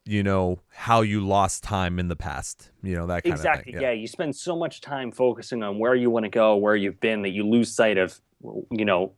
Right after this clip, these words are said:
Speaker 2: the journey and actually where you're at right now.
Speaker 1: Right.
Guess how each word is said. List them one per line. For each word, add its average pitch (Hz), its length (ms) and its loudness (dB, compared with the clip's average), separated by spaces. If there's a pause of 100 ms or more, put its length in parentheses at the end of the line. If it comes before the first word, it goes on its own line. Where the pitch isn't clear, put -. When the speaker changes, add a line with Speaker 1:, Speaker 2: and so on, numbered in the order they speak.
Speaker 2:
the 120 220 4
journey 117 520 2
and 110 100 -2
actually 104 380 -2
where 104 180 4
you're 95 200 4
at 95 240 2
right 92 200 0
now. 87 440 -6
Speaker 1:
Right. 95 160 -2